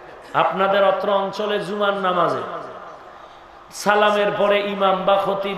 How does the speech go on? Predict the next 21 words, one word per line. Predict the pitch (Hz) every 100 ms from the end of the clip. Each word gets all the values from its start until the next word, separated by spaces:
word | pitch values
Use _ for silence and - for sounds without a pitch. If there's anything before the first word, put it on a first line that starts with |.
| 156
বা | 190
মুয়াজ্জিন | 185 185 180 - 180 170
সাহেব | - 180 185 - - - - - - - - -
সালামান্তে | - 170 185 190 214 208 214
মাইক | 196 190 196 151
হাতে | 190 202
নিয়ে | 196 196
মুসল্লিদেরকে | 185 180 208 208 196 185 185 185
টার্গেট | - 165 165 180 185
করে | 185 185
বলে | 170 180 185
থাকেন, | 170 175 185 160 - - - - - -
সম্মানিত | - 165 180 196 196 196 190
মুসল্লিগণ, | 185 175 214 214 214 196 190 180
নামাজের | 180 190 190 208 -
পরে | 208 196 180
বসবেন, | 190 175 190 170 117 208 - 156
মিলাদ | 165 156 143 127
আছে। | 131 151 - - - - - - - - - - - - - - - - -
চট্টগ্রামে | - 160 156 175 175 180 180
বলে, | 180 180